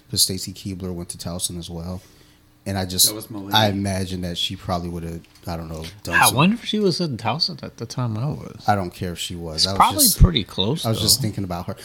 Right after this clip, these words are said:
Speaker 1: Well, yeah, she, like,
Speaker 2: She, I
Speaker 1: uh,
Speaker 2: think she's, like, your age.
Speaker 1: yeah, she, like, well, she, she would have been in that, like, period around that time. So I remember looking her up on, uh, the wiki, and I was like, "Hmm,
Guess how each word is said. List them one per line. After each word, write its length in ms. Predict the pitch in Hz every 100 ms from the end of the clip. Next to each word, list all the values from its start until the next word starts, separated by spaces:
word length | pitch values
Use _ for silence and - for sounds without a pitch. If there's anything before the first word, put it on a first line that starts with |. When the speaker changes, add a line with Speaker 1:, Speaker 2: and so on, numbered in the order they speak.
| -
Speaker 1:
Well, 120 | - 135
yeah, 240 | 208 -
she, 240 | - 139 -
like, 360 | 123 117 - -
Speaker 2:
She, 140 | - 117
I 80 | 117
Speaker 1:
uh, 80 |
Speaker 2:
think 140 | 113 107
she's, 240 | - 123
like, 220 | 117 107
your 160 | 113 -
age. 220 | 107 92
Speaker 1:
yeah, 280 | 113 117 95
she, 240 | 92 - 127
like, 200 | 127 120
well, 180 | 135 123
she, 300 | - 143 135
she 180 | - 165
would 120 | 151
have 80 | 123
been 160 | 123
in 100 | 120
that, 220 | 110 104
like, 340 | 113 98 95 - - - - _ _
period 340 | - 107 95 90
around 280 | 90 87 87
that 120 | -
time. 340 | - 170 - - - - - -
So 100 | -
I 20 |
remember 260 | 117 143 165
looking 280 | 120 113 120
her 80 | 110
up 120 | 110
on, 220 | 101 -
uh, 400 | - 95 92 92 - - -
the 160 | 98
wiki, 460 | 92 101 - 123 123 - - - - -
and 40 | 117
I 40 |
was 100 | 123
like, 180 | 123 98 -
"Hmm, 440 | - 294 120 90